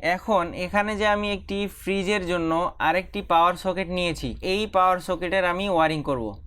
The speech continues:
পাওয়ার সকেটের ওয়্যারিং সরাসরি এইচডিবি বোর্ড থেকে আলাদা করাই ভালো, তবে একটি সার্কিটে সর্বোচ্চ আটশো ওয়াট পর্যন্ত লোড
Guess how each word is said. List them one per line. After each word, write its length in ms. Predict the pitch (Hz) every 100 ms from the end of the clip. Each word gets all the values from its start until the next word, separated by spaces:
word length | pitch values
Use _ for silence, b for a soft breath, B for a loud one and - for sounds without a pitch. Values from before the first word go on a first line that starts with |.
| - 156
পাওয়ার 260 | 170 196 190
সকেটের 640 | 202 196 202 202 208 214 208 -
ওয়্যারিং 400 | 175 190 185 170 208 -
সরাসরি 540 | 175 180 190 220 208 214 - 175
এইচডিবি 400 | 180 165 196 208 170
বোর্ড 200 | 196 208 -
থেকে 260 | 185 165 175 208 - - 151
আলাদা 300 | 165 190 208 202
করাই 260 | 190 196 208 151
ভালো, 240 | 156 165 131 - 180
তবে 200 | 185 214 - 190
একটি 240 | - 220 214 -
সার্কিটে 520 | 170 175 196 190 214 240 254 -
সর্বোচ্চ 440 | 190 190 208 202 214 208 160
আটশো 240 | 202 - 208
ওয়াট 140 | 208 208
পর্যন্ত 360 | 196 185 196 190 196 170
লোড 160 | 180